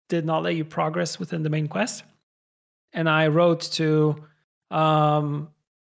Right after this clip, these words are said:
you know, to C D P R at that time through their official forums. And I got a reply from the community manager at the time, uh, Marcin Momot, who is still with the company, telling me that it's gonna be fixed in the next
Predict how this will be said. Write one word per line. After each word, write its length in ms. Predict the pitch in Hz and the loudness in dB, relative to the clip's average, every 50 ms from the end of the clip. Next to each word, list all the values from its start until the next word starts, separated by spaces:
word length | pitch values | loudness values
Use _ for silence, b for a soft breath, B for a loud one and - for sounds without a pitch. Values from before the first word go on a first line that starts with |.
| _ _ _ | _ _ _
you 160 | - 185 165 | -4 0 2
know, 140 | 160 160 156 147 | 2 2 2 0
to 120 | - 147 | -2 -2
C 140 | 135 - 185 | -2 -2 -2
D 100 | 160 165 | -2 -2
P 160 | 151 - 160 | -2 0 2
R 160 | 160 160 156 160 | 2 4 4 2
at 100 | 156 156 | 0 0
that 160 | 165 151 147 | -2 -4 -2
time 280 | - 160 160 156 156 151 | -2 -2 0 0 0 -2
through 400 | 147 - 160 170 175 185 190 180 | -4 -4 -2 0 2 2 4 4
their 120 | 165 156 | 4 2
official 320 | 151 151 - 160 - 165 139 | 2 0 -2 -6 -6 -6 -4
forums. 540 | - 202 - 175 147 139 139 143 - - - b b b _ _ _ _ _ - | -2 0 2 2 2 0 -4 -6 -8 -10 -12 b b b _ _ _ _ _ -8
And 80 | 160 | -6
I 40 | 160 | -4
got 360 | 156 160 160 156 156 156 156 | -2 0 0 2 2 0 -2
a 120 | - - - _ _ - | -4 -8 -14 _ _ -6
reply 360 | 165 165 165 - 170 156 156 | -4 -4 -2 0 0 0 0
from 180 | 156 156 160 151 | 0 -2 -4 -6
the 60 | 151 | -6
community 400 | 151 - 160 160 165 170 165 160 | -6 -6 -4 -4 -4 -2 -2 -2
manager 520 | 156 156 151 151 151 139 160 156 151 143 147 | -2 -2 -2 -4 -4 -4 -4 -4 -4 -2 -2
at 160 | 147 147 - | -4 -4 -6
the 80 | 156 | -10
time, 500 | 151 - 180 175 165 156 151 151 151 156 B B B B B B _ | -8 -4 -2 -2 0 0 -2 -4 -4 -6 B B B B B B _
uh, 300 | - 165 151 147 147 143 | -6 -4 -2 0 0 0
Marcin 360 | 147 170 180 170 - - 170 | 0 0 0 0 0 -2 -4
Momot, 300 | 156 147 147 147 147 147 | -4 -2 -2 -2 -2 -4
who 140 | - - 170 | -6 -8 -8
is 80 | 165 151 | -6 -4
still 180 | - - 151 | -4 -2 -2
with 140 | 143 143 135 | -4 -4 -6
the 80 | - 160 | -6 -4
company, 500 | - 160 165 156 170 160 165 165 160 156 B B B B B B | -4 -4 -4 -2 -4 -4 -4 -4 -4 -6 B B B B B B
telling 380 | - 165 160 156 160 160 160 156 | -2 2 2 2 2 2 0 0
me 160 | 156 156 151 | -2 0 0
that 340 | 147 151 147 147 151 - - | 2 2 2 0 0 -2 -6
it's 80 | 156 | -6
gonna 220 | 156 160 156 156 147 | -4 -2 -2 -2 -2
be 80 | 151 | -4
fixed 340 | 147 - - 151 147 - - | -6 -6 -6 -6 -6 -6 -6
in 80 | 160 147 | -6 -6
the 80 | 147 | -4
next 440 | 143 147 143 139 - - - - - | -4 -4 -4 -4 -6 -8 -8 -8 -12